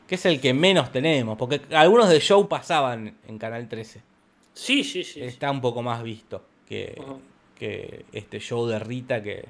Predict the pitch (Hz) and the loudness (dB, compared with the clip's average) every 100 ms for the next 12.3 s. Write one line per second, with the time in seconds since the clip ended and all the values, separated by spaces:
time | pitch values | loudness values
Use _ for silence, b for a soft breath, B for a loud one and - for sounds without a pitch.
0 | _ _ _ _ _ _ 135 151 135 123 | _ _ _ _ _ _ -6 0 2 2
1 | 123 131 127 160 139 127 127 123 143 143 | 2 0 2 2 2 0 -2 -2 -2 0
2 | 139 135 _ _ _ _ _ _ 151 143 | -2 -4 _ _ _ _ _ _ -16 -12
3 | 151 131 120 _ _ _ _ _ _ _ | -10 -10 -14 _ _ _ _ _ _ _
4 | 104 107 151 175 180 160 151 170 185 160 | -12 -10 -8 -10 -6 -4 -4 -6 -8 -6
5 | 156 165 165 135 - 165 151 151 - 151 | -2 0 -2 -4 0 0 0 -6 -8 -20
6 | 151 165 156 156 165 139 120 131 175 180 | -10 -2 0 0 -2 -6 -8 -2 4 6
7 | 151 131 - b b _ _ 123 117 107 | 6 2 -6 b b _ _ -12 -8 -8
8 | 104 113 110 98 - - - _ _ _ | -8 -6 -6 -6 -10 -20 -20 _ _ _
9 | _ _ _ _ _ 120 113 107 - 123 | _ _ _ _ _ -4 -2 -2 0 0
10 | 113 120 110 120 113 113 110 110 107 107 | 0 -2 -2 0 0 0 0 0 -4 -4
11 | 107 110 107 113 101 92 - _ _ - | -4 -4 -4 -6 -8 -8 -14 _ _ -20
12 | 143 127 135 | -20 -18 -20